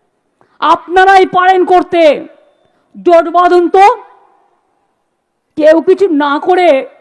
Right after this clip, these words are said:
জগতের সব অপরাধ করে, কেউ কেউ নাকি এখন বড় বড় স্টার হয়ে গিয়েছেন। টুইঙ্কেল টুইঙ্কেল লিটল স্টার নয়,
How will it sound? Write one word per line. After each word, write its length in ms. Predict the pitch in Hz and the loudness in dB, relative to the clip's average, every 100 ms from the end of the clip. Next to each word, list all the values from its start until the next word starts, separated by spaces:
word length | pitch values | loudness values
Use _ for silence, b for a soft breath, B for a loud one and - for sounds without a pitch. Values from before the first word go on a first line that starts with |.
| _ _ _ 190 | _ _ _ -12
জগতের 480 | 170 285 294 330 370 | -2 0 0 -4 -6
সব 300 | - 359 370 | -4 -2 0
অপরাধ 480 | 339 330 349 339 247 | -2 0 -2 -2 -2
করে, 400 | 339 320 247 226 - _ _ _ _ _ | 0 2 2 -2 -14 _ _ _ _ _
কেউ 220 | 320 320 | 0 2
কেউ 260 | - 349 330 | 0 -2 0
নাকি 300 | 320 320 330 | -2 -2 -4
এখন 340 | 320 330 302 | -4 -6 -6
বড় 280 | 226 269 311 | -2 0 2
বড় 460 | 320 311 302 262 - - _ _ | 2 2 2 0 -4 -20 _ _
স্টার 500 | - _ 381 381 370 | -20 _ -6 -2 -2
হয়ে 280 | 277 285 262 | 2 2 2
গিয়েছেন। 600 | 208 220 196 - - - _ _ _ _ _ _ _ _ _ _ _ - | 0 -6 -6 -8 -16 -18 _ _ _ _ _ _ _ _ _ _ _ -6
টুইঙ্কেল 540 | 285 302 320 381 480 | -4 -2 -4 -6 -6
টুইঙ্কেল 520 | 466 466 427 - 403 | -4 -4 -4 -8 -6
লিটল 600 | 381 359 349 349 _ 339 | -4 -2 -4 -6 _ -10
স্টার 340 | 320 _ 330 311 | -10 _ -8 -6
নয়, 520 | 294 285 254 202 175 | -4 -4 -4 -8 -14